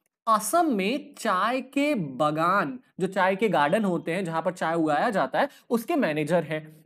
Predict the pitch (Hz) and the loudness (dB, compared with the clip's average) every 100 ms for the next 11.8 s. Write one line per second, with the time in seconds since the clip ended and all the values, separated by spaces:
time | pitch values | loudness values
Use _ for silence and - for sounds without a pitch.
0 | - 262 247 339 254 208 240 196 147 170 | 0 0 4 4 4 2 0 0 2 2
1 | 196 190 269 - _ 202 214 214 233 294 | 2 4 0 -4 _ 2 2 4 4 4
2 | 339 320 302 226 208 185 254 226 226 196 | 2 0 0 0 2 2 2 -2 -4 -4
3 | 208 196 226 247 175 175 175 202 233 214 | -4 -2 -2 -2 -2 -4 -4 0 0 0
4 | 175 214 208 156 220 202 139 135 143 247 | 0 -2 -2 0 0 0 -4 -6 -2 -2
5 | 165 180 339 _ _ _ _ 202 165 175 | -2 -4 -4 _ _ _ _ 2 2 2
6 | 240 170 139 147 226 269 247 175 170 151 | -2 0 0 2 0 0 0 0 -2 -2
7 | 151 175 277 285 285 262 294 240 233 254 | -2 -2 -2 -2 4 4 4 0 2 2
8 | 208 233 - 185 - 262 247 180 160 277 | 2 -2 0 -2 0 0 2 2 6 6
9 | 330 _ _ - 180 190 233 233 233 202 | 4 _ _ -2 0 2 0 -2 -4 -4
10 | 226 226 254 220 190 165 160 175 240 226 | -2 -2 -2 -2 -2 0 -2 -2 -4 -4
11 | 220 277 _ - 202 196 269 | -4 -8 _ -6 -2 4 6